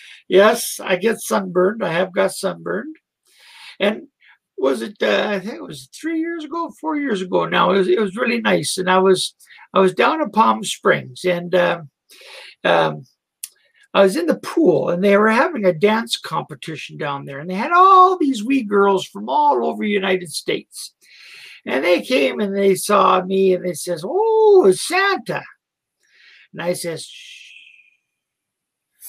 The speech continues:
I says, "This is our secret. You can't be telling everybody where Santa goes for his holiday." And I says, "See up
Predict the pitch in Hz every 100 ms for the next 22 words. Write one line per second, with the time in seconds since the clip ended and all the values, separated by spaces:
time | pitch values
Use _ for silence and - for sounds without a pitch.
0 | - - 156 135 147 139 220 196 180 202
1 | 190 160 - 370 370 170 - 226 226 240
2 | 311 320 233 277 320 330 320 320 311 302
3 | 302 294 214 - 294 269 254 220 254 202
4 | - 220 196 208 440 403 185 160 147 135
5 | _ _ _ _ - - - - 190 214
6 | 208 226 196 196 180 - 320 381